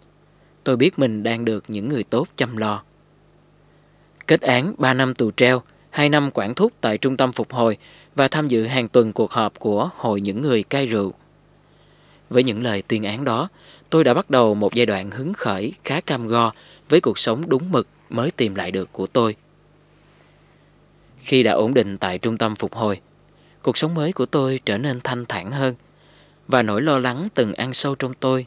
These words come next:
đã giảm đi. Bọn trẻ vẫn chiếm một phần trong tâm hồn tôi, nơi tôi vẫn đặc biệt dành cho chúng. Dẫu không hoàn hảo, nhưng vẫn là một phần trong tôi. Tôi vẫn luôn mong mỏi được tự do trở lại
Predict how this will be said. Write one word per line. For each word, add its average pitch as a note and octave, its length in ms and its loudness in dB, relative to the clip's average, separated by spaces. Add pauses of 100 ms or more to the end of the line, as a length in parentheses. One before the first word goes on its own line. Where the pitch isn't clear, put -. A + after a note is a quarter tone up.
(120)
đã G2+ 200 -4
giảm G#2 240 -4
đi. B2+ 200 0 (840)
Bọn A#2 160 2
trẻ A#2+ 260 2
vẫn B2 220 0
chiếm E3+ 240 0
một D3+ 220 -2
phần A2+ 240 0
trong B2+ 160 -4
tâm B2+ 180 -4
hồn A2+ 280 -4
tôi, B2+ 220 4 (640)
nơi A#2+ 180 2
tôi A2+ 280 2
vẫn G2 300 -6
đặc A#2+ 180 -2
biệt G#2 220 0
dành G2 200 -4
cho G2+ 120 -6
chúng. A#2+ 300 -4 (880)
Dẫu A2+ 260 2
không D3+ 260 -2
hoàn G#2+ 220 -2
hảo, G2+ 300 -2 (360)
nhưng D3+ 140 2
vẫn B2+ 240 0
là B2+ 220 2
một G2+ 220 -4
phần G#2 300 -4
trong A2+ 220 -4
tôi. A#2 260 -2 (880)
Tôi D3+ 140 2
vẫn B2+ 180 2
luôn C#3+ 260 4
mong B2+ 180 -2
mỏi G#2 200 -2
được D3 180 0
tự G#2 220 0
do C#3 220 -2
trở A2 140 -4
lại G2+ 340 -4